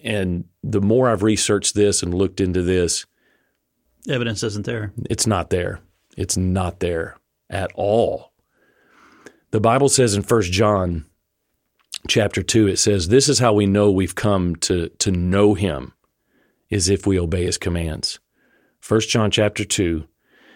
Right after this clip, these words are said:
Speaker 1: interestingly, with First John, with his epistles, you know what he's writing to combat? Gnosticism.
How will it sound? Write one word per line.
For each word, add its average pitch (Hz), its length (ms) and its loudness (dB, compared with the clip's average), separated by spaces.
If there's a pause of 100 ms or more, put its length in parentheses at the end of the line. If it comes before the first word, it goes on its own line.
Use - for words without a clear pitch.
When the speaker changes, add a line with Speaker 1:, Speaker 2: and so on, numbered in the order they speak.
Speaker 1:
interestingly, 95 1120 0
with 98 260 -2
First - 420 -2
John, 95 420 0
with 85 160 -4
his 90 180 -2
epistles, - 760 -4 (540)
you 135 60 -6
know 143 60 0
what 135 80 2
he's 90 140 0
writing 98 400 0
to 92 80 -4
combat? 95 600 -4 (500)
Gnosticism. 92 1000 -6